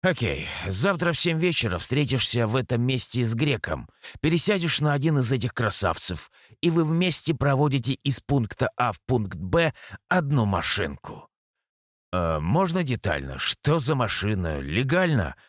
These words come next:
К чему готовиться?» «Таран, расслабься. Все чики-пуки. Грек в курсе.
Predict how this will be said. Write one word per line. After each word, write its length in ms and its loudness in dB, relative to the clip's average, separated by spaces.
К 40 -20
чему 280 2
готовиться?» 720 -2
«Таран, 540 0
расслабься. 1000 0
Все 320 0
чики-пуки. 800 -4
Грек 320 -2
в 60 -18
курсе. 500 -2